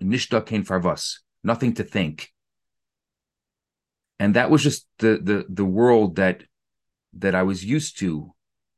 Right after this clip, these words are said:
Um, you know, a lot of the people who I respected, uh, my teachers, you know, this is what they would say. And so I got used to that. And what, and, and, and as I've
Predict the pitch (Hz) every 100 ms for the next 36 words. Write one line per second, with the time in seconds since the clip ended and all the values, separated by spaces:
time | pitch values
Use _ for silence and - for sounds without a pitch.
0 | _ _ _ - 92 87 85 78 - -
1 | 85 71 92 95 101 107 107 135 110 107
2 | 95 87 82 87 - 135 135 - 76 -
3 | _ _ _ _ _ - 82 85 82 -
4 | 139 - 85 73 73 82 90 92 139 147
5 | 156 156 156 156 175 87 - - 95 92
6 | - 110 101 110 92 110 151 - 85 69
7 | 69 - _ _ _ _ 98 98 92 -
8 | _ _ - 113 117 - 113 - 110 -
9 | 104 107 - 113 147 160 131 110